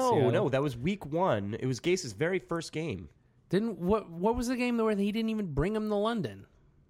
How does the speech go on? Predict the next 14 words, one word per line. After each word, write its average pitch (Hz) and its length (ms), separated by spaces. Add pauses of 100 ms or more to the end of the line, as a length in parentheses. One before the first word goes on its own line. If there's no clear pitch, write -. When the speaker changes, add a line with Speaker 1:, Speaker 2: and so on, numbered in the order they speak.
Speaker 1:
I 139 60
don't, - 160 (140)
I 104 60
don't 147 220
remember. 90 300
Speaker 2:
Am 180 40
I 220 60
making 240 340
that 247 180
up? 277 200
Speaker 1:
You're 135 180
making, 123 380
you're, 143 260 (180)
you're 127 460